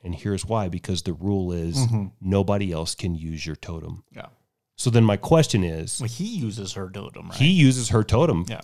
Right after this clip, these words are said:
Speaker 1: for, he, and he continually uses her totem.
Speaker 2: And the whole concept was actually her idea, right? Which was
Speaker 1: Is, so is,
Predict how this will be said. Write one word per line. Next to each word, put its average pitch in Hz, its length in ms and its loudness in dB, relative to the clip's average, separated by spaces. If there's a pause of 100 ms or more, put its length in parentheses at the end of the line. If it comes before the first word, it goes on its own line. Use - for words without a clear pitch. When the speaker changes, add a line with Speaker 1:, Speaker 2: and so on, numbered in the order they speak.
(160)
Speaker 1:
for, 104 240 0 (100)
he, - 180 -4
and 117 80 4
he 123 100 4
continually 123 540 4
uses 82 280 -4
her 85 100 -8
totem. 85 400 -12
Speaker 2:
And 120 120 0
the 117 60 4
whole 170 200 0
concept 180 440 -2
was 110 160 -2
actually 113 320 -2
her 123 300 0
idea, 104 480 -4
right? 110 320 -4
Which 107 220 -8
was - 420 -10 (240)
Speaker 1:
Is, 120 100 0
so 139 180 2
is, 120 300 -2